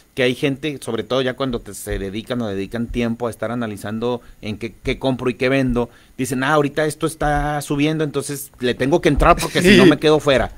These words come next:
Speaker 2: No, y te comen las ansias de estar metiéndole ahí porque va
Speaker 1: O sea
Speaker 2: subiendo
Speaker 1: que
Speaker 2: y te
Speaker 1: esto
Speaker 2: quieres
Speaker 1: genera
Speaker 2: per-
Speaker 1: adicción y adrenalina.
Speaker 2: Exacto, sí, claro, claro.
Speaker 1: Ujú.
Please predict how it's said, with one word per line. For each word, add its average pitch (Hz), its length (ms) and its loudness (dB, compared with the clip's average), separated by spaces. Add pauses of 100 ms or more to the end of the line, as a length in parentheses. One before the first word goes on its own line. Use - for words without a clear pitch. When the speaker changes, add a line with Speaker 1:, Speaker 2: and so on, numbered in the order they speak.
Speaker 2:
No, 190 200 4
y 160 180 -2
te 151 200 -6
comen 180 240 -2
las 208 200 -2
ansias 196 340 -4
de 127 280 -4
estar 120 280 -6
metiéndole 170 540 -4
ahí 135 100 -6
porque 123 240 -6
va 123 80 -4
Speaker 1:
O - 20 -10
sea - 120 -10
Speaker 2:
subiendo - 160 -4
Speaker 1:
que 135 180 2
Speaker 2:
y - 20 4
te 117 120 0
Speaker 1:
esto 104 100 -6
Speaker 2:
quieres 143 240 -2
Speaker 1:
genera 117 220 0
Speaker 2:
per- 127 40 2
Speaker 1:
adicción 131 460 -2
y 143 60 0
adrenalina. 123 520 0
Speaker 2:
Exacto, 107 100 -8
sí, 131 240 -8
claro, 110 380 -10
claro. 98 280 -12
Speaker 1:
Ujú. 98 80 -12